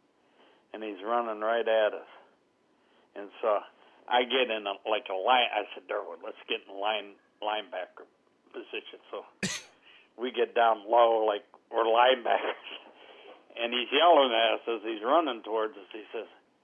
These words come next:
Speaker 1: "Now bull your neck, bull your neck." So we bull our necks.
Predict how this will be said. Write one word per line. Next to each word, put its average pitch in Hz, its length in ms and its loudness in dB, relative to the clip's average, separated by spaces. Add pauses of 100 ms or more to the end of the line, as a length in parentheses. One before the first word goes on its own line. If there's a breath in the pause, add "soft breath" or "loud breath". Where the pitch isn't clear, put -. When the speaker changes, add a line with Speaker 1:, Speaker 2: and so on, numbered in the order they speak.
(760)
Speaker 1:
"Now 202 140 4
bull 294 320 6
your - 180 4
neck, 262 380 4 (180)
bull 294 220 10
your 262 180 8
neck." 247 300 2 (240)
So - 160 -4
we 320 120 6
bull 147 280 6
our 143 160 8
necks. 143 340 0